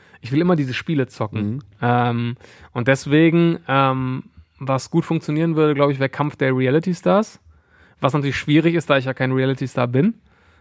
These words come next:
Speaker 1: Aber die haben da auch schon mal Ausnahmen gemacht. Also da, da, da könnte man mich eigentlich auf jeden Fall unterbringen.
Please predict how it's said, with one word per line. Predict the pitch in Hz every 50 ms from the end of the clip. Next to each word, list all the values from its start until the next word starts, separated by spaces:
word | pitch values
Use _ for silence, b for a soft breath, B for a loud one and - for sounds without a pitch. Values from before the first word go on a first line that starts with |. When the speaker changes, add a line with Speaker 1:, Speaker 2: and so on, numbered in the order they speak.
| b b
Speaker 1:
Aber | b - 120 127 127 127 127 127 127
die | 123 127 120
haben | 120 139 156
da | 147 135
auch | 117 120 123 117
schon | - - 127
mal | 123 117 113 113 113 -
Ausnahmen | - - 127 127 117 - 120 113 110 117
gemacht. | 120 120 113 113 113 107 - -
Also | 123 117 117 120 120
da, | 117 123 120
da, | 120 117 123 123
da | 120 127 123
könnte | - 147 143 151 143
man | 135 135
mich | 131 - 135
eigentlich | 127 131 135 131 135
auf | 120 -
jeden | 135 131
Fall | 127 143
unterbringen. | 139 131 156 151 139 147 151 170 175